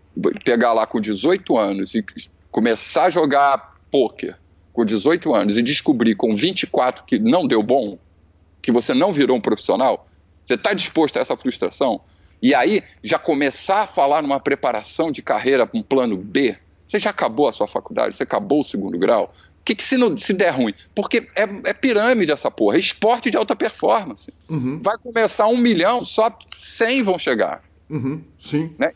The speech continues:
Speaker 1: Então eles têm que tá preparado pra essa frustração. E a mesma coisa do cara que entra lá no mundo corporativo achando que em dois anos ele vai ser diretor. Fala, Ca-, pode ser que você seja, pode. Pode dar muito bom, como deu muito bom pro Zuckerberg,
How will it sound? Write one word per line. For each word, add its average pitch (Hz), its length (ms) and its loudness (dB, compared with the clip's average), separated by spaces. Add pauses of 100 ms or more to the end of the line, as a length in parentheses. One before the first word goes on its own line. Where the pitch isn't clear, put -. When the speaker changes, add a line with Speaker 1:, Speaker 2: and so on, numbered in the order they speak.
Speaker 1:
Então 226 160 2
eles 220 160 -2
têm 240 100 -2
que 208 60 -10
tá 226 120 0
preparado 220 640 0
pra 185 140 -4
essa 175 160 -8
frustração. 151 580 -4 (220)
E 196 100 2
a 202 60 4
mesma 220 260 0
coisa 214 280 0
do 226 60 -6
cara 196 280 0
que 226 180 -4
entra 139 360 0
lá 147 120 2
no 143 80 -2
mundo 143 360 2
corporativo 156 640 0
achando 214 300 0
que 226 120 -2
em 208 80 2
dois 208 260 4
anos 208 160 2
ele 214 140 0
vai 214 120 2
ser 226 120 -2
diretor. 220 580 2 (220)
Fala, - 140 -4 (120)
Ca-, 214 120 0
pode 226 340 2
ser 196 220 0
que - 100 -12
você 120 240 -2
seja, - 460 -8 (160)
pode. 127 440 0 (360)
Pode 196 260 2
dar 165 140 0
muito 180 420 0
bom, 107 340 -2 (400)
como 147 320 4
deu 139 140 2
muito 147 340 2
bom 139 360 0 (360)
pro 220 400 4 (320)
Zuckerberg, 339 760 0